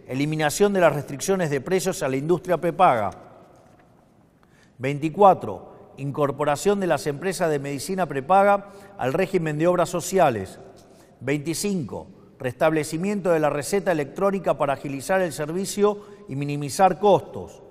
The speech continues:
Veintiséis, modificaciones al régimen de empresas farmacéuticas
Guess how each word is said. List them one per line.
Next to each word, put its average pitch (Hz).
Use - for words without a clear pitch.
Veintiséis, 139
modificaciones 147
al 151
régimen 170
de 147
empresas 185
farmacéuticas 196